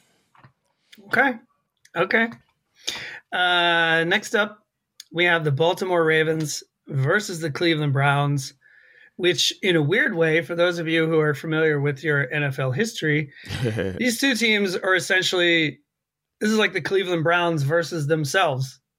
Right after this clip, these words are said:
Speaker 1: <laughs>
Speaker 2: Yes.
Speaker 1: Baltimore Ravens used to be the Cleveland Browns. They
Speaker 2: Mm-hmm.
Speaker 1: moved from Cleveland to become the Ravens, and this Cleveland Browns is actually a new, it, it, they allowed them to just sort of, like,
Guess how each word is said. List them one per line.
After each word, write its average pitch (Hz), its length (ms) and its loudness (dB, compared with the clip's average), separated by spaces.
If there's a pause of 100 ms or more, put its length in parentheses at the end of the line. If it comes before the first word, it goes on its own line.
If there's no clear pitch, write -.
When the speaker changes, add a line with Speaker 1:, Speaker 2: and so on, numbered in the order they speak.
Speaker 1:
<laughs> 135 100 0 (320)
Speaker 2:
Yes. 175 460 0 (920)
Speaker 1:
Baltimore 185 400 2
Ravens 175 360 2
used 156 180 -4
to 151 60 0
be 180 160 2
the 226 100 0
Cleveland 190 380 0
Browns. 170 580 0 (140)
They 147 120 -4
Speaker 2:
Mm-hmm. 135 100 2
Speaker 1:
moved 175 400 0
from 170 240 -4
Cleveland 151 500 0
to 139 80 -8
become 160 340 -2
the 156 100 2
Ravens, 147 600 0 (500)
and 131 220 0
this - 440 -4 (100)
Cleveland 135 360 -2
Browns 127 540 -4 (480)
is 135 160 -4
actually 131 380 -2
a 127 40 0
new, 135 460 2 (1300)
it, 151 280 -8
it, 147 300 -4
they 160 120 2
allowed 175 320 4
them 160 200 2
to 156 80 2
just 143 200 0
sort 160 160 2
of, 147 120 2
like, 139 260 2